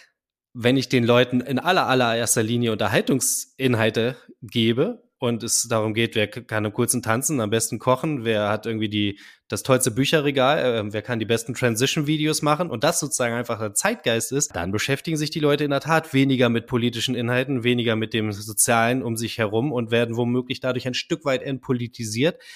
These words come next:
und eben weniger, ja, also wirklich zu, wie soll man das sagen, ähm, zu gut informierten Staatsbürgern. Und, ähm, das kann natürlich schon ein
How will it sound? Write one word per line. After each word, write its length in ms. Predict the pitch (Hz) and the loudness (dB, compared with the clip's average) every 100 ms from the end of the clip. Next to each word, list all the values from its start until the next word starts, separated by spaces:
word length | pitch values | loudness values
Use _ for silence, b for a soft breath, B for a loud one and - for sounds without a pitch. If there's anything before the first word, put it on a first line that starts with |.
| B _ | B _
und 240 | 131 127 | -6 -4
eben 360 | 135 139 139 135 - - 123 110 _ | -2 2 2 0 -4 -14 -14 -18 _
weniger, 720 | 113 127 147 156 139 139 135 - - | -2 4 4 4 4 4 0 -4 -12
ja, 280 | - 135 135 | -4 -2 -2
also 360 | - 117 - 117 | -6 -10 -10 -14
wirklich 380 | 135 123 143 - | -10 -4 -4 -2
zu, 300 | 131 123 120 B B B B _ | 0 2 0 B B B B _
wie 60 | |
soll 140 | 117 120 | -6 -4
man 80 | 120 | -2
das 140 | 117 | 0
sagen, 320 | 135 120 104 95 113 | 0 0 -2 -10 -8
ähm, 380 | 113 110 107 98 _ _ | -4 -2 -4 -8 _ _
zu 140 | - | -2
gut 140 | 127 170 | 2 4
informierten 460 | 156 147 147 151 | 4 2 2 0
Staatsbürgern. 760 | 147 170 180 - 120 95 90 87 | 2 2 2 4 2 4 -2 -8
Und, 440 | 107 110 113 104 | -8 -4 -4 -4
ähm, 400 | 123 117 113 113 107 | -2 0 0 -2 -4
das 240 | 120 123 | -2 -2
kann 240 | - 156 160 | 0 0 2
natürlich 460 | 151 143 156 151 | 0 0 0 2
schon 320 | - 160 170 139 | 2 4 4 4
ein 380 | 110 113 110 | -2 -4 -4